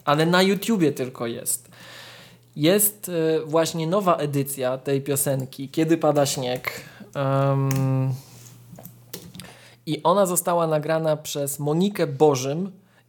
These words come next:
i T-raperów bądź traperów z Nadwisły. I to jest cudowne, Michał.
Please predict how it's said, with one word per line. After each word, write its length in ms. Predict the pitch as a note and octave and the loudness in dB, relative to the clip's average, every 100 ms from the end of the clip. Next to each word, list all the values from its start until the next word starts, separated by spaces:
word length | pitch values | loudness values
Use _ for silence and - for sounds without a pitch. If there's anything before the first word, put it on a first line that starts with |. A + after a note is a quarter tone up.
| - | -4
i 180 | D3+ D#3 - | -4 -4 -6
T-raperów 840 | G#3+ A3+ E3+ D#3 D#3 C#3+ E3+ E3+ | -2 2 2 2 2 2 0 -2
bądź 300 | D#3 D#3 - - - | 0 0 -2 -10 -2
traperów 800 | E3+ F3+ F3 D3 C#3+ D#3 - - _ _ D#3 | 2 4 4 4 2 -4 -8 -16 _ _ -6
z 120 | C3+ | 2
Nadwisły. 600 | D3+ C3+ C3 - - C#3 _ _ _ _ | 4 2 -4 -8 -12 -16 _ _ _ _
I 100 | F#3 | 0
to 80 | D#3+ | 6
jest 180 | G3 - | 8 6
cudowne, 420 | G#3+ E3 C3 A#2 | 4 4 4 -2
Michał. 320 | A#2 - - | -8 -14 -18